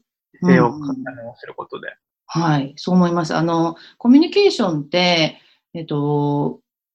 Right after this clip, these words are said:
Speaker 2: 言語のコミュニケーションと非言語のコミュニケーションがあって、
Speaker 1: はい。
Speaker 2: 実は、これは一説によるとなんですけどね。
Speaker 1: はい。
Speaker 2: あの、一説によると、非言語コミュニケーションの情報量の方が圧倒的に多いと言われて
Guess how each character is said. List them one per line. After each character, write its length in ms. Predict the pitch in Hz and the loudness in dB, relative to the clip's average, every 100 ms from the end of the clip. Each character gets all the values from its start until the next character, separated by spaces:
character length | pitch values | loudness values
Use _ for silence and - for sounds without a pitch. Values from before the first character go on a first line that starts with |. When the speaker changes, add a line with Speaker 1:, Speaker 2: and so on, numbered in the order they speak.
| _ _ _ | _ _ _
Speaker 2:
言 340 | 185 294 381 254 | -2 0 2 2
語 100 | 160 | 2
の 80 | |
コ 100 | 147 | 0
ミ 60 | 151 | -2
ュ 40 | |
ニ 60 | 143 | -2
ケ 140 | 151 139 | -2 -6
ー 20 | |
シ 100 | 131 | -6
ョ 40 | |
ン 100 | 120 | -10
と 180 | 123 156 | -6 -6
非 120 | 147 | -4
言 200 | 165 254 | 2 2
語 80 | 175 | 2
の 80 | 131 | 0
コ 100 | 131 | -4
ミ 100 | 131 | -6
ュ 20 | |
ニ 60 | 131 | -8
ケ 100 | 131 | -12
ー 40 | |
シ 100 | 123 | -16
ョ 60 | - | -18
ン 20 | |
が 100 | 120 | -20
あ 40 | - | -20
っ 40 | _ - | _ -4
て、 420 | 160 160 143 - - _ _ _ - | 0 0 0 -4 -20 _ _ _ -6
Speaker 1:
は 100 | 220 | -4
い。 40 | |
Speaker 2:
実 140 | - 359 | -4 -4
は、 540 | 208 220 220 214 - _ _ | 0 2 2 0 -4 _ _
こ 140 | - | -2
れ 80 | 311 | 0
は 60 | 220 | 2
一 180 | 240 247 | 4 2
説 480 | - 349 330 370 | 2 0 0 2
に 120 | 330 220 | 4 6
よ 140 | 180 | 6
る 180 | 196 202 | 4 4
と 160 | 175 | 2
な 140 | 170 131 | 2 0
ん 160 | 117 | -2
で 140 | 110 - | -6 -16
す 80 | - | -18
け 80 | |
ど 100 | 135 | -12
ね。 160 | 180 254 - _ _ _ _ _ - | -10 -10 -12 _ _ _ _ _ -12
Speaker 1:
は 200 | 156 131 | -10 -10
い。 140 | - _ | -16 _
Speaker 2:
あ 180 | 160 151 | -8 -4
の、 380 | 143 135 135 - | -2 0 -2 -2
一 120 | 196 | -6
説 420 | - - 285 349 | -6 -4 -4 2
に 120 | 330 | 6
よ 120 | 277 262 | 8 6
る 180 | 269 | 4
と、 140 | 269 320 | 2 0
非 240 | 240 277 | 2 4
言 320 | 285 392 381 | 6 6 4
語 100 | 381 | 4
コ 120 | 381 381 | 4 2
ミ 100 | 381 | 2
ュ 20 | |
ニ 140 | 381 | 0
ケ 200 | 381 392 | 4 4
ー 40 | 339 | 4
シ 120 | 294 | 2
ョ 80 | 240 | 4
ン 60 | |
の 140 | 226 214 | 6 4
情 180 | 233 240 | 4 6
報 200 | 247 208 | 6 6
量 160 | 180 | 4
の 100 | 165 | 2
方 260 | 156 180 151 | 0 0 2
が 260 | 147 156 | 2 2
圧 120 | 151 - | 0 -2
倒 100 | 196 | -2
的 240 | 202 208 | -2 -2
に 100 | 196 | -2
多 160 | 190 190 | 2 2
い 120 | 143 | 2
と 100 | 120 | -2
言 100 | 101 | -10
わ 100 | 107 | -16
れ 120 | - _ | -20 _
て 160 | - | -20